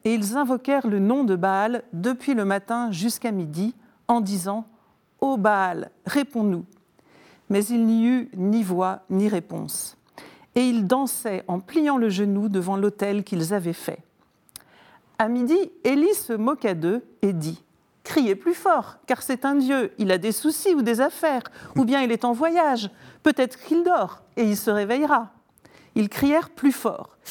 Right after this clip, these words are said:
et ils se tailladèrent selon leur coutume avec des épées et des lances jusqu'à l'effusion du sang. Quand midi fut passé, ils se mirent à vaticiner jusqu'à l'heure de la présentation de l'offrande,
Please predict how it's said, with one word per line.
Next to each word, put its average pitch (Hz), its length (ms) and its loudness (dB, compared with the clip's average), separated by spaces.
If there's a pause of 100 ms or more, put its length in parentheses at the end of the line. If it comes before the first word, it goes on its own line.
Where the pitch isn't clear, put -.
et 247 100 0
ils 262 80 0
se 277 160 -4
tailladèrent 254 760 0
selon 240 260 -2
leur 214 180 -4
coutume 277 580 0
avec 196 280 -2
des 208 240 0
épées 277 320 -4
et 185 60 0
des 185 140 2
lances 214 540 -4
jusqu'à 208 380 -2
l'effusion 208 500 -4
du 196 140 -2
sang. - 260 -10 (760)
Quand 190 120 0
midi 226 300 2
fut 247 140 -4
passé, 240 500 -2
ils 190 100 -2
se - 140 -6
mirent 226 240 0
à 165 80 -2
vaticiner 208 760 -2
jusqu'à 196 340 -4
l'heure 208 260 0
de 165 80 -6
la 165 120 -2
présentation 208 640 -4
de 170 100 0
l'offrande, 175 560 -2